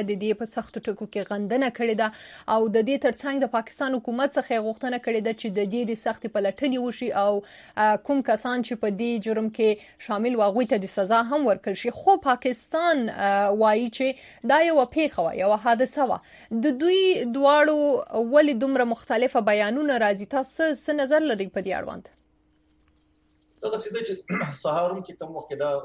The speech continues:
Speaker 2: دغه پیښه وشوه، نو زما، د حض-، دا چونکې، افغانستان، د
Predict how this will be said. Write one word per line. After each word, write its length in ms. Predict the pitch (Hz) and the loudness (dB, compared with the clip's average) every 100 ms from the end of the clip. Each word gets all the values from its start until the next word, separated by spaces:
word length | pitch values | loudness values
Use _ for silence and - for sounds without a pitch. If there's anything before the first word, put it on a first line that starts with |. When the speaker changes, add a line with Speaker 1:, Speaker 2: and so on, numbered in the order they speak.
| 139 | -10
Speaker 2:
دغه 160 | 143 143 - | -8 -8 -8
پیښه 200 | 143 156 | -14 -16
وشوه، 260 | 156 - 147 | -18 -14 -14
نو 40 | 127 123 | -12 -12
زما، 180 | 123 131 127 - _ _ - 117 113 107 - | -8 -6 -6 -12 _ _ -14 -10 -8 -10 -12
د 20 | 107 107 | -10 -8
حض-، 180 | 110 - - 131 | -10 -16 -6 -2
دا 80 | 135 | -2
چونکې، 300 | 135 131 135 123 117 _ _ - 113 113 | -4 -14 -8 -8 -10 _ _ -14 -10 -10
افغانستان، 640 | - 117 117 - 139 139 123 _ _ _ _ _ - 110 110 107 110 - _ | -12 -16 -10 -4 -2 -2 -8 _ _ _ _ _ -8 -2 0 -2 -4 -20 _
د 20 | - | -16